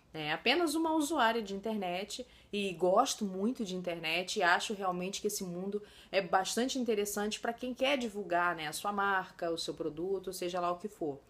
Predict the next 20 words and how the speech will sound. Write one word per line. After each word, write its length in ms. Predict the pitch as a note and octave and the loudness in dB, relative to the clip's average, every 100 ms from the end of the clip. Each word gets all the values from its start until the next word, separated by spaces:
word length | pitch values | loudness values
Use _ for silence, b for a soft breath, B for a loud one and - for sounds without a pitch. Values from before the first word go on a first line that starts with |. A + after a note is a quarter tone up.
| B B B B B B B - | B B B B B B B -4
E 520 | A3 A3 A3 A3 A3 | -2 0 0 2 6
eu 140 | A#3+ | 4
comecei 640 | C#4 E4 E4+ D#4+ - C4+ D4+ | 4 0 2 2 4 4 4
a 60 | |
me 80 | A#3 | 2
interessar 500 | G3+ F#3 F3+ - E3 | 0 -2 -2 -2 -4
por 160 | - D#3 | -4 -8
esse 160 | D3+ | -6
assunto 360 | D#3 - C4 A#3+ | -6 -4 -2 -2
justamente 580 | A#3+ C4+ D4 A#3+ C4 - | -4 -2 -2 -2 -2 -6
porque 120 | D#4 | -6
eu 60 | |
queria 320 | D4 E4 D4 D#4 | -2 2 2 2
divulgar 400 | D#4 F4 C#4 C4+ | 0 0 0 0
o 40 | |
meu 100 | C4 | -2
trabalho 420 | C#4+ C4+ B3+ C4+ | -4 0 0 0
pra 140 | - F4+ | 0 0
um 40 | |
mun-, 280 | E4 E4 | 2 0